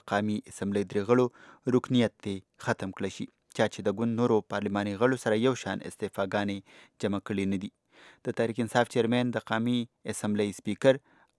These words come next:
او الیکشن کمیشن مشر ته په ځان ځان خطونو کې لیکلي چې د قومي اسمبلۍ درې غړو ناصر خټک، ګلزار خان او مسرت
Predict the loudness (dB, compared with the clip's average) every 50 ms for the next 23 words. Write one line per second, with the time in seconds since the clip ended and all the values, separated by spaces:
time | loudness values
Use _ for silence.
0 | 4 4 4 4 2 2 0 0 0 -2 -10 -8 -6 -4 -2 -2 -2 -2 -4 -8
1 | -8 -6 -2 -2 -2 -2 -4 -4 0 0 0 0 0 -6 -6 -4 -4 -6 -6 _
2 | _ _ _ _ -4 0 2 4 2 4 2 -2 -2 -4 -6 -8 -6 -2 0 0
3 | 0 -2 -2 -6 -8 -6 -4 -4 -4 -4 -2 -2 -2 -4 -2 -2 -2 -2 0 0
4 | -2 -4 -4 -6 -2 0 0 -2 0 -2 -2 2 4 6 6 6 4 2 -4 -20
5 | -20 -20 -20 -10 -2 0 0 2 2 0 -2 -2 -2 -2 -2 -2 -4 -4 -2 -2
6 | -2 0 2 0 0 0 0 0 0 0 2 0 -2 -2 -2 -2 -6 -4 -2 -2
7 | 0 0 -2 -4 -6